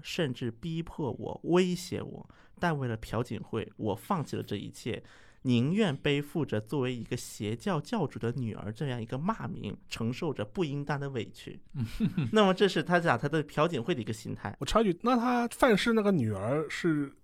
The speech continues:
Speaker 3: 前夫生的还是很，后面生的？
Speaker 1: 因为他后来没结婚呢，
Speaker 3: 啊。
Speaker 1: 郑有拉嘛，他也姓郑啊，
Speaker 3: 啊。
Speaker 1: 郑允惠、郑有拉。
Speaker 2: 嗯。
Speaker 1: 其实好像后来韩国这边说，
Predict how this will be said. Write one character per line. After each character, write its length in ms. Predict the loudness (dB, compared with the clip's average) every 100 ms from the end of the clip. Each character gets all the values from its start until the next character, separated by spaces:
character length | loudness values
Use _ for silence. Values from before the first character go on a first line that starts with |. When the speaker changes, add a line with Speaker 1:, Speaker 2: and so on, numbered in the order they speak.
| -10
Speaker 3:
前 180 | -2 0
夫 100 | 2
生 140 | 2
的 80 | 2
还 60 | 2
是 160 | -2
很， 240 | -2 -6 -8 -14
后 200 | -8 0
面 140 | 0 0
生 180 | -8
的？ 80 | -14 -16 -16 -2
Speaker 1:
因 80 | -2
为 60 |
他 100 | 0
后 140 | 0 2
来 40 |
没 140 | 2 2
结 100 | 0
婚 140 | -2
呢， 100 | -8 -14 -8
Speaker 3:
啊。 40 |
Speaker 1:
郑 220 | 2 4 4
有 200 | 2 0
拉 200 | 0 0
嘛， 100 | 0
他 120 | 0
也 160 | 0
姓 180 | 0 -2
郑 240 | 0 0 0
啊， 100 | -2
Speaker 3:
啊。 160 | 2
Speaker 1:
郑 240 | 6 6 4
允 80 |
惠、 200 | 0 0
郑 200 | 0 0
有 160 | 0 -4
拉。 200 | -4 -4
Speaker 2:
嗯。 340 | -4 -6 -6 -8
Speaker 1:
其 240 | 2 4
实 260 | 4 2 0
好 180 | 2 0
像 240 | 2 0
后 180 | 2 2
来 100 | 2
韩 260 | 0 -2 0
国 160 | 0
这 100 | 0
边 160 | -2 -4
说， 160 | -6